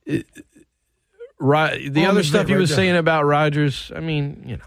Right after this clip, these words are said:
Speaker 2: The vet right there.
Speaker 1: the guy's, the guy's smug, but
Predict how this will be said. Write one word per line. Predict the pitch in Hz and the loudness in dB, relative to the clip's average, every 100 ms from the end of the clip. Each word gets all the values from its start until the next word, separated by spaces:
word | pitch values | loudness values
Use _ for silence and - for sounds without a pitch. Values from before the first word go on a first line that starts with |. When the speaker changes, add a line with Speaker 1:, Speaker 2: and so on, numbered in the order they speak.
| - | -14
Speaker 2:
The | |
vet | 98 165 214 | -8 -6 -4
right | 120 117 | -4 -4
there. | - - - | -6 -12 -8
Speaker 1:
the | 151 | -4
guy's, | 165 175 151 123 - - - - _ _ | 0 2 2 -2 -10 -20 -20 -20 _ _
the | 143 | -6
guy's | 143 185 156 | 0 0 0
smug, | - 135 123 110 107 107 | -4 -2 -2 -2 -6 -6
but | 110 104 | -4 -4